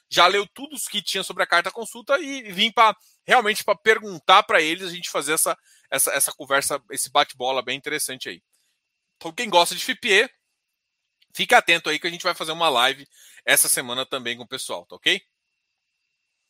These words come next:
É, saiu, saiu na seg-, na segunda-feira, teve a carta, toda, eu acho que a carta com, não, eu olhei a, teve a da af Invest também, eu tô com o da af Invest aberto.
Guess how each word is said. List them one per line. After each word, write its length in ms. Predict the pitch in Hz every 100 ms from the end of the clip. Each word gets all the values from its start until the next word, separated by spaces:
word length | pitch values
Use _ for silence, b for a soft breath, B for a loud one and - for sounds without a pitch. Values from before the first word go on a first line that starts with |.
| _ _ _ _ _ -
É, 160 | 208
saiu, 460 | 180 226 220 254 180
saiu 360 | - 202 247 220
na 160 | 196
seg-, 340 | - 175 151 165
na 120 | 165
segunda-feira, 580 | 196 247 202 196 202 151
teve 160 | 175
a 40 | 180
carta, 180 | 185
toda, 220 | - 311 285
eu 80 | 262
acho 100 | -
que 60 |
a 60 | 202
carta 260 | 190 185
com, 160 | - 156 _ _ _ _ _ _ -
não, 180 | 143 143
eu 120 | 156
olhei 240 | 139 143
a, 220 | 147 113 _ _ _ _ _ _ _ _ _ _ _ b b b
teve 140 | - 139
a 40 |
da 160 | 151 139
af 160 | -
Invest 380 | 110 123 120 -
também, 160 | 113 104
eu 40 |
tô 80 | -
com 80 | 120
o 20 |
da 100 | 113
af 140 | 113 117
Invest 300 | 110 107 117
aberto. 440 | 95 87 -